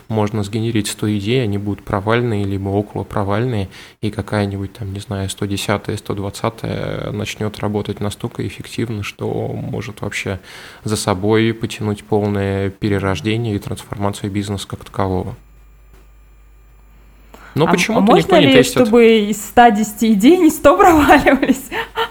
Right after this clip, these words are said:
Speaker 2: а, например, двадцать проваливались, а восемьдесят выстреливали? Что-то, есть ли какие-то секреты, которые позволят тебе более точно формировать гипотезы, да, там,
Speaker 1: Ну, н-,
Speaker 2: чтобы вероятность их, э, успешности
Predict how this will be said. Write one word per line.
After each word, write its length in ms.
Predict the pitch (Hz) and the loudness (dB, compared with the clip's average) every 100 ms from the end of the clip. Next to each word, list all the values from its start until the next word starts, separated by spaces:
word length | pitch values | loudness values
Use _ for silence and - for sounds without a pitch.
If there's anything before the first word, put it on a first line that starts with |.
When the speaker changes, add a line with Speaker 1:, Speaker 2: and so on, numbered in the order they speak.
| 427 415 | -4 0
Speaker 2:
а, 80 | 247 | 0
например, 400 | 220 233 254 247 | 2 4 6 6
двадцать 480 | 277 370 359 320 | 8 8 8 4
проваливались, 640 | 277 294 294 370 339 294 294 | 4 6 6 6 4 2 2
а 80 | 254 | 2
восемьдесят 580 | 247 294 254 240 233 | 2 2 0 -2 -4
выстреливали? 680 | 220 214 - 175 156 139 151 202 | -6 -8 -6 -4 -2 -4 -8 -4
Что-то, 300 | - 233 214 | 0 2 2
есть 280 | 208 339 | 2 0
ли 80 | 285 | -2
какие-то 420 | 208 185 196 196 185 | -2 -4 -6 -4 -6
секреты, 540 | - 202 190 226 180 | -6 -6 -4 -4 -4
которые 320 | 165 160 170 | -6 -6 -6
позволят 480 | 165 156 156 170 170 | -4 -4 -2 -2 -4
тебе 640 | - - 151 160 151 143 | -8 -6 -2 -2 -2 -2
более 520 | 139 147 151 151 185 202 | -4 -6 -2 0 0 -2
точно 560 | - 240 175 165 185 | -2 0 0 0 -4
формировать 600 | 175 190 190 180 180 190 | -2 0 2 4 2 0
гипотезы, 760 | 196 202 220 190 180 185 190 165 | -2 -2 2 2 2 -4 -4 -6
да, 160 | 147 | -6
там, 160 | 165 131 | -4 -2
Speaker 1:
Ну, 80 | 113 | -2
н-, 320 | - 120 139 | -4 -6 -4
Speaker 2:
чтобы 300 | 120 202 202 | -2 0 2
вероятность 600 | 202 202 214 214 202 - | 4 6 4 2 0 -2
их, 280 | 202 190 - | -4 -2 -2
э, 80 | 180 | 0
успешности 800 | 180 202 - 247 - 240 - | 0 0 0 0 0 -2 -2